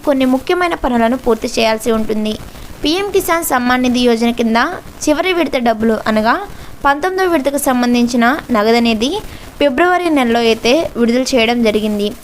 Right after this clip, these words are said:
తదుపరి ఇరవైవ విడత జూన్ రెండు వేల ఇరవై ఐదులో విడుదలయ్యే అవకాశం ఉంది. ప్రభుత్వం ప్రతి సంవత్సరం ఆరు వేల రూపాయలను మూడు విడతలుగా,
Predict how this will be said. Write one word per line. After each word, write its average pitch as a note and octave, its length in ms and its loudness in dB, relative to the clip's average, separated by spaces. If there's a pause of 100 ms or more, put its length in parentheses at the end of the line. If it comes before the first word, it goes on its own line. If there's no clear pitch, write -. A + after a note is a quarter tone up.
(360)
తదుపరి D#4+ 600 0
ఇరవైవ B3 420 0
విడత B3 500 0 (360)
జూన్ D#4+ 300 2
రెండు C4 220 2
వేల D4 140 2 (100)
ఇరవై A#3 260 2
ఐదులో A#3 420 2 (240)
విడుదలయ్యే C4 680 2
అవకాశం A3+ 440 0
ఉంది. G#3+ 300 -2 (420)
ప్రభుత్వం F4+ 440 0
ప్రతి C#4+ 300 -2
సంవత్సరం C4 580 0 (120)
ఆరు A#3+ 240 2
వేల D4 180 2
రూపాయలను C4+ 720 0
మూడు A#3+ 240 4
విడతలుగా, A#3+ 600 0